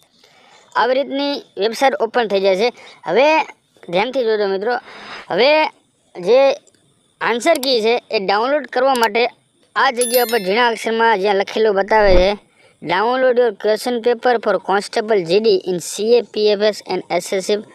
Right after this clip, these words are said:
rifleman જી ડી." આવી રીતનું જ્યાં આપણને આ લખેલું બતાવે છે, તો અહીંયા તમે જુઓ, અ, આ જગ્યા ઉપર ક્લિક હિયર, એની ઉપર આપણે એન્ટર કરવાનું, એની ઉપર આપણે ક્લિક કરવાનું રહેશે.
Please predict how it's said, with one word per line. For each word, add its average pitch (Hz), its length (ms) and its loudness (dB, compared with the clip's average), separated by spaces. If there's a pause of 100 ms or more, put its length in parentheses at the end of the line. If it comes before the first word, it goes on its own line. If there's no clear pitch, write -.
(300)
rifleman 185 520 -2
જી 165 160 -2
ડી." 143 160 -4 (1200)
આવી 247 180 2
રીતનું 262 280 0
જ્યાં 247 200 0
આપણને 247 260 -2
આ 220 200 2
લખેલું 220 360 -2
બતાવે 240 380 0
છે, 214 160 -2
તો - 240 -10
અહીંયા 233 180 0
તમે 240 260 0
જુઓ, 233 300 4 (920)
અ, 196 260 0 (100)
આ 214 100 2
જગ્યા 208 360 -2
ઉપર 220 360 -2 (800)
ક્લિક 240 320 -2
હિયર, 175 360 0 (340)
એની 233 220 0
ઉપર 220 160 0
આપણે 196 300 0 (960)
એન્ટર 190 320 -2
કરવાનું, 175 480 0 (100)
એની 202 160 0
ઉપર 196 120 0
આપણે 175 160 -2
ક્લિક 175 260 -6
કરવાનું 160 400 -2 (300)
રહેશે. 143 400 -2